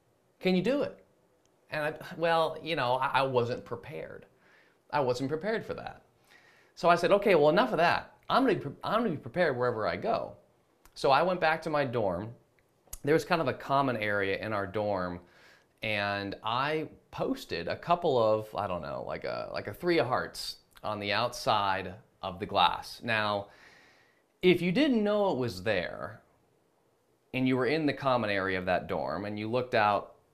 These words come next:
uh, because one of the walls was a glass wall, you probably wouldn't recognize it. You wouldn't really see it, 'cause you're not looking for it. But it, there it was. There's a three of hearts on the outside of the glass, hidden,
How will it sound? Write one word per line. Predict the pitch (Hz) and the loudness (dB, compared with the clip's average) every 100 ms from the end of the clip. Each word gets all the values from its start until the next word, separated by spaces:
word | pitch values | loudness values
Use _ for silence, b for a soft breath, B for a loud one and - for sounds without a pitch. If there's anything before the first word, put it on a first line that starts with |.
| _ | _
uh, | - 98 90 | -4 -2 0
because | 110 117 | -2 0
one | 135 151 | 4 6
of | |
the | 117 | 4
walls | 104 101 98 | 4 2 2
was | 95 | -4
a | 90 | -6
glass | 87 80 78 - | -2 0 0 -4
wall, | 78 69 82 - _ _ _ _ _ _ _ _ _ _ - | -8 -8 -12 -16 _ _ _ _ _ _ _ _ _ _ -6
you | 175 214 | -2 0
probably | - 254 233 185 | -2 -2 2 2
wouldn't | 143 127 107 | 2 0 0
recognize | 90 - 73 55 58 | -4 -6 -12 -12 -16
it. | - _ _ | -18 _ _
You | 123 156 | -8 -4
wouldn't | 160 190 170 | 2 2 2
really | 143 139 | 0 -2
see | 113 - 254 87 | -4 -6 -6 -6
it, | - - | -8 -8
'cause | 151 | -4
you're | 180 | 0
not | 165 98 | -2 -2
looking | 113 151 - 78 | -2 -2 -4 -12
for | - 50 50 | -12 -14 -14
it. | - _ _ | -20 _ _
But | 117 143 | -2 0
it, | 131 | 2
there | 170 214 | 2 2
it | 208 | 2
was. | 120 110 | 0 0
There's | 123 117 | -2 -2
a | |
three | 120 175 | -2 -2
of | 170 | 0
hearts | 131 123 | -2 -2
on | 104 | -2
the | |
outside | 127 147 - 113 | -2 -2 -2 -2
of | 123 | 0
the | |
glass, | 98 95 - | 2 0 -2
hidden, | 123 175 180 180 180 | -2 0 0 -2 -4